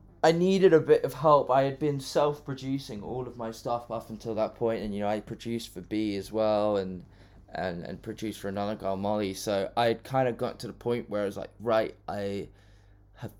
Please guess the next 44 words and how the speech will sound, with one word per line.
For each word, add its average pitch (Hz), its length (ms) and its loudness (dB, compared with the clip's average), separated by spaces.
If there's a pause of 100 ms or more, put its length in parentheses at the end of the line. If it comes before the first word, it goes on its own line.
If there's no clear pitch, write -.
kind 120 300 -2
of 110 100 -8 (140)
done 123 540 0
everything 104 1200 -6 (400)
that 107 180 -4
I 110 180 -2
know 104 280 -4
I 101 100 -4
can 101 260 -8
produce 101 460 -8
myself." 95 500 -4
So 95 160 -4
when 104 140 -4
I 101 60 -4
got 101 240 -2
in, 98 280 -6 (520)
me 107 260 0
and 98 160 -4
Rich 113 320 -2
Turvey, 110 420 0
who, 101 180 -4 (240)
who 107 120 -6
produces 98 520 -10
The - 60 -16
Blossoms, 95 600 -6
you 95 60 -8
know, 95 60 -6
we 92 120 -8
got, - 280 -8
we 101 300 -6
got 95 240 -4
in 95 60 -6
a 92 240 -6
session 113 360 -6
together, 87 320 -8
and 82 80 -12
the 82 60 -12
first 98 320 -6
thing 92 120 -8
we 92 100 -8
wrote 92 180 -6
was 92 140 -8
Apple 98 280 -6
Juice. 87 360 -10